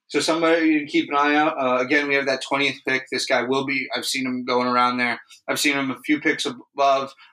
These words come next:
I've actually seen him quite a few picks below. So it might be a, a reach to say, but he does have the natural attributes, uh, especially defensively, to be a guy that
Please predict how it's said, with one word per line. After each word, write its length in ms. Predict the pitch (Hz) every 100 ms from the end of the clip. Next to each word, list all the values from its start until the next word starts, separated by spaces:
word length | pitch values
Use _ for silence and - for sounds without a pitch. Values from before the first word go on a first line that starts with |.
| -
I've 200 | 113 120
actually 300 | 123 - 127
seen 200 | 135 127
him 260 | 120 120 -
quite 240 | - 135
a 40 | 135
few 180 | 147 123 -
picks 240 | 143 -
below. 340 | - 131 135 139 - _
So 220 | - 143
it 60 | 131
might 240 | 139 151
be 200 | 151 147
a, 100 | 139 135
a 160 | 131 120
reach 380 | 131 143 -
to 80 | 165
say, 300 | 156 175 170
but 220 | 143 110 - _ _
he 140 | 156
does 320 | 139 160 180
have 220 | 180 180 175
the 80 |
natural 400 | 170 165 160 170
attributes, 840 | 123 143 135 156 151 156 151 - - _ _ _ -
uh, 220 | 127 113 110 -
especially 440 | 143 - 156 165 151
defensively, 600 | 139 143 143 143 147 143
to 80 |
be 160 | 135 127
a 60 | 120
guy 240 | 123 127
that 240 | 123 120